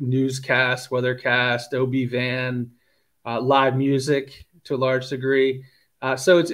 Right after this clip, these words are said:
for us, it's always meeting the people that use them and, and to understand their pains and, you know, getting the feedback. You know, that's, that's what really, uh,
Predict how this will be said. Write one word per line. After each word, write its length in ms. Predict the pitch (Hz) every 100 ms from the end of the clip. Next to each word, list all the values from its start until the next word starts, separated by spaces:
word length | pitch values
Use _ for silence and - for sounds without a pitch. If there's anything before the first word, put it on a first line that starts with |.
| 165
for 160 | 185 208
us, 200 | 240 202
it's 140 | 170
always 240 | 175 151
meeting 240 | 147 156 156
the 80 | -
people 240 | 156 147
that 80 | 139
use 240 | 135 139
them 180 | 160 160
and, 160 | 139 101
and 220 | 120 120
to 160 | 139
understand 480 | 131 127 131 135 127
their 140 | 127 123
pains 500 | - 123 131 135 131
and, 260 | 117 117 - _ _ _ _
you 100 | 135
know, 160 | 127 127
getting 280 | 160 160
the 60 | 143
feedback. 640 | - 160 156 110 90 - -
You 140 | 143
know, 60 | 131
that's, 200 | 147 139
that's 280 | 147 165 175
what 60 |
really, 440 | 143 143 131 120 120 _ -
uh, 240 | 104 95